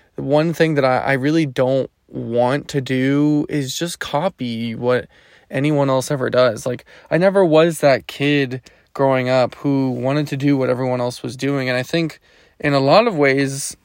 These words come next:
in elementary school, <laughs> what I, why I was so popular was because I just did my own thing, and people, people are drawn to that. People are drawn to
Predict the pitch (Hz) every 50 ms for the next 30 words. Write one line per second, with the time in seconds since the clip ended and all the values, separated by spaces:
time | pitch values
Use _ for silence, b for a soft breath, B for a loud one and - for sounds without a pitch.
0 | _ - - 147 143 143 139 139 139 151 160 - 170 147 - - - 143 131 131
1 | 147 127 - - 180 - - - 208 - - - B B B B B B 143 143
2 | 151 156 151 151 - - 139 123 - - 131 143 151 165 143 131 127 123 120 120
3 | - 135 - - 135 131 147 143 127 127 127 123 135 127 - - - _ _ _
4 | _ _ _ _ _ _ - - 147 165 170 190 180 170 156 151 147 135 - -
5 | 135 139 151 156 151 139 131 127 123 123 120 117 - - _ - 143 143 - 143
6 | 135 131 127 127 127 - - - - 226 214 277 254 226 208 160 147 143 127 131
7 | 143 - 123 117 117 98 - - - 156 156 180 180 175 165 - 135 131 131 127
8 | 127 b b b b b b b b b b b _ - - - 139 143 123 127
9 | 131 135 135 131 131 127 120 131 135 127 123 123 120 120 117 113 -